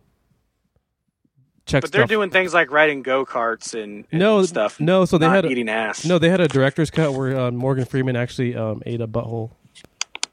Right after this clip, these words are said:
Speaker 2: Oh, wow.
Speaker 1: Yeah, it's, you
Speaker 2: Yeah,
Speaker 1: gotta
Speaker 2: was, are you sure it wasn't the, the, the porn parody called Fuck It List?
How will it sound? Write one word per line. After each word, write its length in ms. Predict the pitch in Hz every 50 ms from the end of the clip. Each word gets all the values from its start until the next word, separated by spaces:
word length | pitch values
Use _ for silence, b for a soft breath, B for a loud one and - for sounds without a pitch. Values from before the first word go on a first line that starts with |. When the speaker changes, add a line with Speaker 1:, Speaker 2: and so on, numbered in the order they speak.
| - - - -
Speaker 2:
Oh, 140 | - 156 139 107
wow. 520 | - - 98 - - - - - - - _ _
Speaker 1:
Yeah, 240 | - 123 117 113 113
it's, 160 | 117 117 - - -
you 180 | 135 127 123 123
Speaker 2:
Yeah, 140 | 120 117 113 113
Speaker 1:
gotta 140 | - - 151
Speaker 2:
was, 140 | 143 143 147
are 100 | - 143
you 60 | 165
sure 180 | 160 - 190 196
it 40 | 190
wasn't 260 | 190 185 170 180 170
the, 180 | 156 147 135 139 -
the, 220 | 135 127 123 120
the 120 | 113 120
porn 320 | - - 151 151 160 160 147
parody 300 | - 165 165 160 160 156
called 240 | - - 135 120 -
Fuck 260 | - - 147 139 -
It 140 | 165 - 165
List? 360 | 175 180 175 - - -